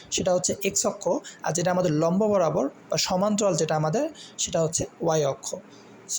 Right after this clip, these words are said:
এটা হচ্ছে আমাদের দ্বিমাত্রিক স্থানাঙ্ক ব্যবস্থা। এখন আমরা দেখব এই স্থানাঙ্ক ব্যবস্থা,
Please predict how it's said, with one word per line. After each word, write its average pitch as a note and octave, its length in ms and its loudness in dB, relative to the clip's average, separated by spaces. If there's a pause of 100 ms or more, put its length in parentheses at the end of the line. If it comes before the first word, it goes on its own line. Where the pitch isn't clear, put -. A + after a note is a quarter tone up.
এটা F#3+ 120 2
হচ্ছে G3+ 200 0
আমাদের F#3+ 280 0
দ্বিমাত্রিক E3+ 380 -2 (140)
স্থানাঙ্ক E3+ 360 0
ব্যবস্থা। D3 420 0 (2250)
এখন F#3 200 -2
আমরা A3+ 180 2
দেখব D3 240 0 (300)
এই G3 80 4 (160)
স্থানাঙ্ক F3 300 0
ব্যবস্থা, C#3 360 0